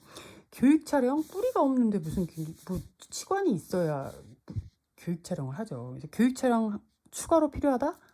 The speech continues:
아니죠. 이 교육 촬영 자체를 할 수가 없습니다. 수직각은 여기 유치약이라고 나오다 보니까 이걸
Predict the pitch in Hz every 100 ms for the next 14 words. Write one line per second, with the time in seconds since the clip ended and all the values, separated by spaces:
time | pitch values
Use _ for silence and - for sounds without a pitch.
0 | _ 147 165 160 117 - _ _ - 165
1 | - 202 - 226 202 - - 220 202 208
2 | - 170 107 - 156 120 156 220 - -
3 | - - - 320 - - 262 277 311 370
4 | - _ 147 147 160 139 185 - - 349
5 | 294 254 196 143 127 131 127 127 123 208
6 | 208 139 160